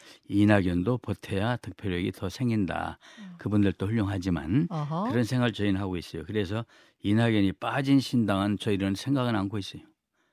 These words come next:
Speaker 1: 어떤
Speaker 2: 아.
Speaker 1: 형태로든.
Speaker 2: 아, 당연-, 당연히 빠진 신당을 얘기하는 건 아닌데
Speaker 1: 예.
Speaker 2: 이제 대-, 창-, 창당을 했을 때 대표격으로 이낙연 의원이, 이낙연 전 대표가 올라가시는가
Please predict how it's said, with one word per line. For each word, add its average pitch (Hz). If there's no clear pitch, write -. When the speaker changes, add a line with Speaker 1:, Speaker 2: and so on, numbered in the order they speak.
Speaker 1:
어떤 113
Speaker 2:
아. -
Speaker 1:
형태로든. 90
Speaker 2:
아, 208
당연-, 220
당연히 214
빠진 330
신당을 240
얘기하는 175
건 208
아닌데 139
Speaker 1:
예. 90
Speaker 2:
이제 220
대-, 247
창-, -
창당을 339
했을 165
때 165
대표격으로 285
이낙연 214
의원이, 196
이낙연 214
전 170
대표가 185
올라가시는가 160